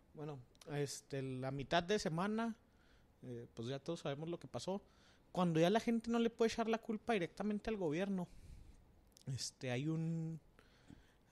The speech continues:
hay una reflexión ahí sí, este, al interior. Cada quien se vio a sí mismo, güey. Y, y, y vio, pues, que él, que él piensa que está mal la sociedad, güey.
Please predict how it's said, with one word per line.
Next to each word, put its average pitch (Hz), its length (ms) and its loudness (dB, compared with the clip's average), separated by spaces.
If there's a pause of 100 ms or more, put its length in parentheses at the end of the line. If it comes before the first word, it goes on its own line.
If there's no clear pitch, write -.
hay 139 240 0
una 160 540 -2
reflexión 151 760 0
ahí 160 180 2
sí, 170 220 0
este, 165 400 -2
al 170 120 2
interior. 151 580 -2 (320)
Cada 175 180 4
quien 208 220 6
se 196 160 4
vio 202 160 6
a 202 40 4
sí 202 140 0
mismo, 190 400 0
güey. 170 160 -4 (800)
Y, 120 420 -4 (100)
y, 113 480 -6 (1200)
y 151 100 4
vio, 151 260 4
pues, 196 160 -2
que 190 120 2
él, 175 140 0
que - 120 -2
él 151 120 -4 (180)
piensa 185 340 -2 (240)
que - 80 -8
está 135 160 -6
mal 170 320 -4
la 175 80 -6
sociedad, 156 420 -8
güey. 277 140 -8